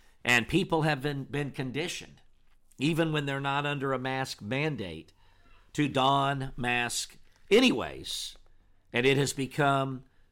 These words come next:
a form of virtue signaling. It has become a behavioral pattern that has been, become entrenched within the population of the nation.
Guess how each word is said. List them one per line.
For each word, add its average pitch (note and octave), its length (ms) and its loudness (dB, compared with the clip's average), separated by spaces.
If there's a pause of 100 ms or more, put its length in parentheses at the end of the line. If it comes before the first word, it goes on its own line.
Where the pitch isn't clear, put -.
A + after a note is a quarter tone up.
(100)
a B2 120 0
form C3+ 460 -2
of A#2+ 220 -2
virtue C#3+ 500 0
signaling. A2 580 -2 (460)
It C3+ 140 6
has C#3 180 2
become D3 640 2
a C3+ 80 0
behavioral D3 720 0
pattern A#2+ 560 -2 (420)
that C3 200 2
has C3 260 0
been, C3 260 0
become B2+ 340 -4
entrenched - 840 -2 (300)
within A#2+ 300 -2
the A2+ 80 -8
population A2 800 -8
of F2+ 80 -18
the G2+ 80 -14
nation. G2 420 -12